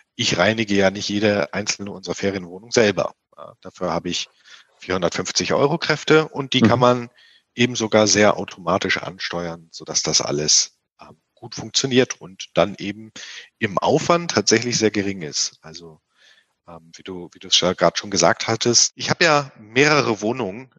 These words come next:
Speaker 1: ähm, tatsächlich, äh, in drei Ländern und, ähm, mein Aufwand wirklich für das operative Geschäft, also um, um jetzt wirklich irgendwas zu machen, was, was direkt meinem Kernprozess entspricht, das heißt dem Beherbergen von Gästen,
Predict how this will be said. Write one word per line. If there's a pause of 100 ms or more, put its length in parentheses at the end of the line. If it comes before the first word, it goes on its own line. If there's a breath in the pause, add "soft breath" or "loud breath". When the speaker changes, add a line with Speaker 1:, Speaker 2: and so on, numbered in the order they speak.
(100)
Speaker 1:
ähm, (220)
tatsächlich,
äh,
in
drei
Ländern (180)
und, (680 soft breath)
ähm,
mein
Aufwand
wirklich
für
das
operative
Geschäft,
also (140)
um,
um
jetzt
wirklich
irgendwas
zu
machen,
was,
was
direkt
meinem
Kernprozess
entspricht,
das
heißt
dem
Beherbergen
von
Gästen,